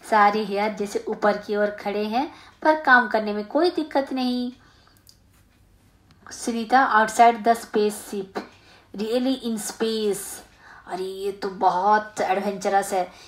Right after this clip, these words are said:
यानी कि वो spaceship में भी नहीं है, Spaceship से थोड़ा बाहर निकल आए हैं। जैसे आप selfie लेते हो ना dangerous position में जाके,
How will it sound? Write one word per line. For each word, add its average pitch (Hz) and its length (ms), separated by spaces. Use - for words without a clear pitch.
यानी 208 160
कि 262 200
वो 247 160
spaceship 247 720
में 302 200
भी 302 100
नहीं 269 220
है, 214 140
Spaceship 269 1120
से - 220
थोड़ा 294 400
बाहर 226 300
निकल 220 320
आए 208 140
हैं। 196 160
जैसे 220 240
आप 233 100
selfie 233 380
लेते 247 260
हो 233 100
ना 311 220
dangerous 233 440
position 226 360
में 233 160
जाके, 226 460